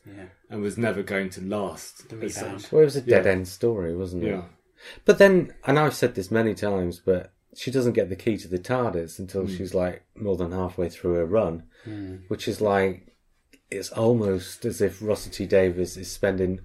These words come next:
Speaker 3: all this time introducing her. And when he's finished introducing her, he does a couple of stories where she doesn't even have any sort of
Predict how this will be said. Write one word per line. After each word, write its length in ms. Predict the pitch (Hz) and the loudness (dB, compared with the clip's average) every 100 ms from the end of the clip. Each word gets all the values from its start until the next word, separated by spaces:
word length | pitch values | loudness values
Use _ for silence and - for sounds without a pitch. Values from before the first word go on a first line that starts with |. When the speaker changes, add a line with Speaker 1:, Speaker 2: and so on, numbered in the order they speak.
| - | -4
Speaker 3:
all 200 | 117 113 | 0 0
this 180 | 98 87 | -2 -6
time 280 | 104 95 92 | -4 -2 -2
introducing 640 | 92 90 90 113 110 80 | -4 -6 -4 -4 -4 -8
her. 220 | 80 92 - _ - - _ | -10 -12 -20 _ -20 -20 _
And 100 | - 117 | 4 6
when 100 | 120 | 6
he's 140 | 117 | 4
finished 320 | - 156 127 | 2 2 2
introducing 600 | 113 92 92 113 120 90 80 | -2 -2 -2 0 0 -4 -4
her, 240 | 87 110 _ - _ | -6 -8 _ -20 _
he 100 | - | -4
does 160 | 120 107 | -2 -2
a 60 | 101 | 0
couple 340 | 127 123 101 | -2 -2 -2
of 80 | 92 | -2
stories 680 | - 107 101 92 90 87 - _ _ _ _ | 2 2 4 4 2 0 -10 _ _ _ _
where 520 | - 107 98 95 90 - - - - - - - - | 0 4 4 4 -2 -12 -20 -20 -20 -20 -20 -20 -18
she 200 | - 110 | -12 -6
doesn't 220 | 107 104 | -2 -2
even 180 | 92 92 | -2 -2
have 200 | 95 95 | -2 -2
any 260 | 92 92 | -2 -4
sort 240 | 85 98 90 | -6 -4 -4
of 180 | 85 | -6